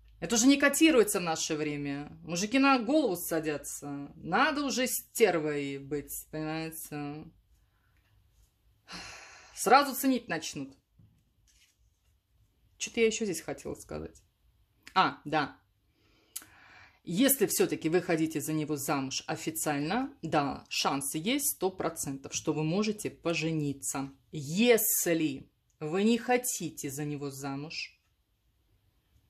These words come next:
ну, четвертая позиция, здесь вы, общий расклад, и здесь многие, может быть, и не хотят замуж, потому что вы уже замужем за кем-то.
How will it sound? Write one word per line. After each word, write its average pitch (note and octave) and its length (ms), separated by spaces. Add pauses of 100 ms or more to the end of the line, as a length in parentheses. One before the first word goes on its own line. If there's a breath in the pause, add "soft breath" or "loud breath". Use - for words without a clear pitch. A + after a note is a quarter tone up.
(120)
ну, C#4+ 160
четвертая G3 420
позиция, F3+ 380
здесь C#3 240
вы, D3 320
общий - 320
расклад, E3+ 440
и - 40
здесь D3+ 220
многие, B3+ 280
может C#4+ 220
быть, C#4 140
и - 20
не C4+ 100
хотят C4+ 400
замуж, E3 360
потому E3+ 180
что - 160
вы A3+ 180
уже C#4 220
замужем E3+ 500
за E3 140
кем-то. - 420